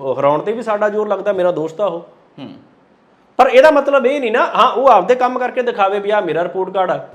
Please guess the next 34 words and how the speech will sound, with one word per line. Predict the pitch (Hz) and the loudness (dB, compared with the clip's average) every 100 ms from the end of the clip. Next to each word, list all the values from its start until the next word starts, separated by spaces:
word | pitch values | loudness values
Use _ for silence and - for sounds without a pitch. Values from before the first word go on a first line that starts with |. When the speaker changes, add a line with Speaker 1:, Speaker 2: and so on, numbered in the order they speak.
| 170 | -8
Speaker 1:
ਅਸੀਂ | 170 | -6
ਆਪਦੇ | 123 120 | -8 -6
ਦੱਸ | 151 151 | -4 -4
ਦਾਂਗੇ | 160 170 175 | -4 -4 -4
ਵੀ | 160 | -4
ਆਹ | 156 | -4
ਸਾਡਾ | - 120 | -6 -8
ਰਿਪੋਰਟ | 135 143 | -8 -12
ਕਾਰਡ | 143 151 143 | -8 -8 -8
ਆ। | - _ _ _ _ _ _ _ _ | -16 _ _ _ _ _ _ _ _
Speaker 2:
ਸਹਿਜ, | 196 202 254 277 | -4 -2 -2 -2
ਲਾਸਟ | 170 160 170 226 | 2 2 0 -6
ਸਵਾਲ | 208 180 151 113 | -6 0 0 0
ਆ, | 98 - - | -6 -12 -10
ਅਕਾਲੀ | 151 180 175 220 | 0 2 2 2
ਦਲ | 208 214 220 - - _ _ _ - | 2 2 0 -8 -18 _ _ _ -10
ਇਸ | 202 | -2
ਵਾਰ | 208 214 | 2 2
ਚੋਣ | 214 214 208 | 2 -4 -2
ਮੈਦਾਨ | 202 190 180 | 2 2 2
ਦੇ | 185 | 0
ਵਿੱਚ | 170 - | 0 -4
ਨਹੀਂ | 147 110 | -10 -12
ਆ, | - _ _ _ _ _ | -16 _ _ _ _ _
ਕੀ | 285 320 | -4 2
ਲੱਗਦਾ | 254 180 160 - - - | 2 2 -2 -4 -14 -20
ਕਿ | - | -16
ਅਕਾਲੀ | - 240 269 330 | -8 -6 -4 -2
ਦਲ | 285 247 | 0 0
ਦਾ | 226 220 | 0 -2
ਜਿਹੜਾ | 214 233 | 2 2
ਵੋਟ | 202 143 156 226 254 | 2 -2 -2 -2 0
ਬੈਂਕ | 214 185 233 | -2 -4 -8
ਸੀ, | - 160 156 | -12 -14 -18